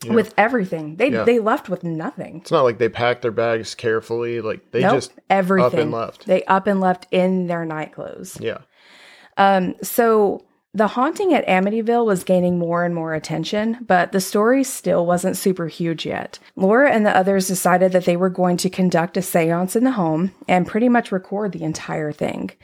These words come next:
Speaker 2: It was going to end up being a full-blown paranormal investigation documented for T V.
Speaker 1: I feel like this just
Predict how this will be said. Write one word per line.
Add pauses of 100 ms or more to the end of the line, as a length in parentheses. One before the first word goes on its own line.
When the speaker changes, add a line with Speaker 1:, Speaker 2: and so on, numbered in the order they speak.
(460)
Speaker 2:
It
was
going
to
end
up
being
a
full-blown
paranormal
investigation
documented
for
T
V. (160)
Speaker 1:
I
feel
like
this
just